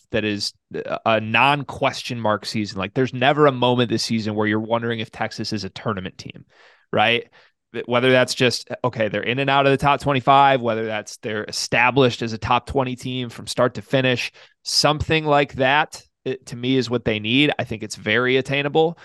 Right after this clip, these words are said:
And honestly, I think they do it. That would be my prediction on paper. I'm buying some Texas stock.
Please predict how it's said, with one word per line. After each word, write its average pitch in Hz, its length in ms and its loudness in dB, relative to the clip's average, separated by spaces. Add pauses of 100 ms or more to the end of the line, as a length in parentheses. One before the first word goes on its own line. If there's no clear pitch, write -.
(320)
And 110 280 -4 (120)
honestly, 151 320 4
I 143 60 6
think 135 160 -2
they 127 120 2
do 123 200 4
it. - 160 -4
That 107 80 -2
would 113 140 0
be 113 100 -2
my 117 140 0
prediction 113 400 -6
on 107 140 -2
paper. 113 360 2
I'm 101 140 -4
buying 110 320 0
some 113 180 -16
Texas 107 400 -8
stock. 117 460 2